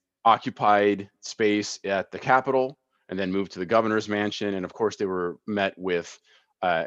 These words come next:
the, the first day actually wasn't so bad, but then as things progressed, um, police repression, no surprise, just lots and lots of cops.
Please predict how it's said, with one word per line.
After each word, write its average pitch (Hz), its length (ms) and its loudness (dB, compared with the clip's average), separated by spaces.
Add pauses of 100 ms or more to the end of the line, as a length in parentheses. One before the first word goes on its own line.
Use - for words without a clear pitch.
the, 127 120 2
the 175 120 0
first 339 300 0
day 240 160 10
actually 175 300 6
wasn't 117 300 2
so 104 120 0
bad, 80 300 -4
but 95 100 -8
then 120 180 2
as 110 220 0
things 110 240 -4
progressed, 95 720 0 (460)
um, 87 440 0 (600)
police 113 300 -4
repression, 101 680 -2 (440)
no 107 160 -2
surprise, 90 800 0
just 95 220 -8
lots 107 400 4
and 101 80 -2
lots 90 220 0
of 92 60 -10
cops. 90 540 0